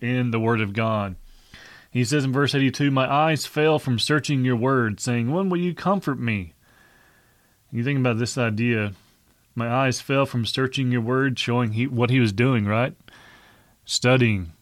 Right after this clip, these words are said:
God's word." And he says, "When will you comfort me?"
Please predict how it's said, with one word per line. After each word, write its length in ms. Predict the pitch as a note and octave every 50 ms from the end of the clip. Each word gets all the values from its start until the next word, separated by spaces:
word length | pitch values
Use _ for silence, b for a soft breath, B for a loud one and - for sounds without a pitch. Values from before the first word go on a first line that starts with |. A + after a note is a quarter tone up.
| _ _ -
God's 320 | A2 A2+ A2 G#2+ - G#2+
word." 380 | G2 A2 G#2+ G2+ F#2+ F2+ F2 F#2 - _ _ _ _ _ _ _ _ _ _ -
And 140 | A#2 B2+ D3+
he 80 | D#3+
says, 460 | - - D#3 C#3+ C#3+ C3 A2 - -
"When 360 | - A#2 A#2+ E3 G3+ A3 A3+ G#3
will 120 | G3+ G#3
you 160 | G#3 G#3 F#3+
comfort 440 | - - D#3+ D3+ C#3 B2 - A2 G2
me?" 300 | G2 G2 G2 F#2 F2+